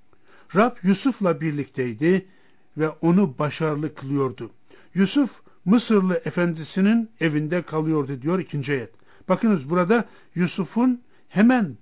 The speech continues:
başarılı olduğunu görüyoruz. Efendisi Rabbin Yusuf'la birlikte olduğunu ve yaptığı her işte onu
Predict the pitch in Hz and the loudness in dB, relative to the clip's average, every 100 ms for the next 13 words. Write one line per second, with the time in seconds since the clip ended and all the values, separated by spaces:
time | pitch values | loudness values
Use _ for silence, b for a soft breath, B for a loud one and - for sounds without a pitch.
0 | - 175 - 175 170 180 180 - - 151 | 0 0 0 0 2 2 2 0 -4 -4
1 | 135 143 139 127 123 113 104 101 - _ | -2 -2 -2 -4 -8 -10 -14 -20 -20 _
2 | _ _ _ b b b - 170 185 214 | _ _ _ b b b -6 0 2 2
3 | 190 - 226 208 190 226 208 196 226 214 | 0 -2 2 2 2 2 2 2 -2 -2
4 | 196 190 190 190 208 185 180 196 196 - | 0 2 0 0 2 2 4 2 2 -2
5 | b b b - 160 185 175 - 214 170 | b b b -4 2 4 2 0 0 2
6 | 175 247 214 - 247 180 b b b - | 2 2 0 2 2 2 b b b 2
7 | 190 208 233 147 | 4 6 4 0